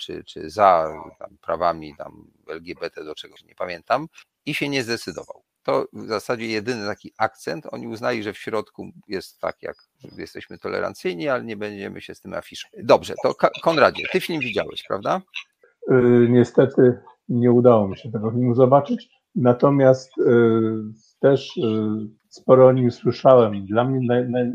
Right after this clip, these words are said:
Speaker 2: najbardziej ciekawa jest sprawa taka, że ten film, że ten klub powstał jako pewna, jakby to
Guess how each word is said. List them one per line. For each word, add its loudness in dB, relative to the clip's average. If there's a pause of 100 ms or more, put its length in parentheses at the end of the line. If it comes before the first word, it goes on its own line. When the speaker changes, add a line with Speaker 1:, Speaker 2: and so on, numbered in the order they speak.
(120)
Speaker 2:
najbardziej 0 (240)
ciekawa 4
jest -4
sprawa 0
taka, 0 (320)
że 2
ten 0
film, -2 (220)
że 6
ten -2
klub 4 (320)
powstał 4
jako 4
pewna, 0 (100)
jakby -4 (100)
to -16